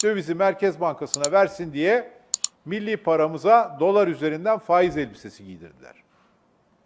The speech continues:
Kur korumalı mevduat diye geçmişte aslında denenmiş ve sonuçları çok büyük hüsran olmuş,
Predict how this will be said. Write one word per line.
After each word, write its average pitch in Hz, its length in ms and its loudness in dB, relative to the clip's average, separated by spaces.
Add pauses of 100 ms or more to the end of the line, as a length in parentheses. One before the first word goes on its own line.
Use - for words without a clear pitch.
(1400)
Kur 233 220 -6
korumalı 175 480 0
mevduat 175 560 2
diye 131 140 -4
geçmişte 156 600 -6
aslında 117 500 -4
denenmiş 127 640 -4
ve 135 80 -10
sonuçları 156 760 0 (440)
çok 233 300 -2
büyük 165 260 -14
hüsran 160 420 2
olmuş, 120 480 -10